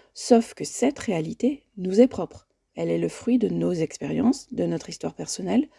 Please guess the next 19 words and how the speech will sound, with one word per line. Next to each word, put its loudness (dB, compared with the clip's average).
de 4
notre 6
éducation. -4
Nous 2
avons 4
tous -8
une -8
carte -6
du -4
monde 4
qui -2
nous 2
est 8
propre -2
et 8
nous 10
voyons 2
le -6
monde -4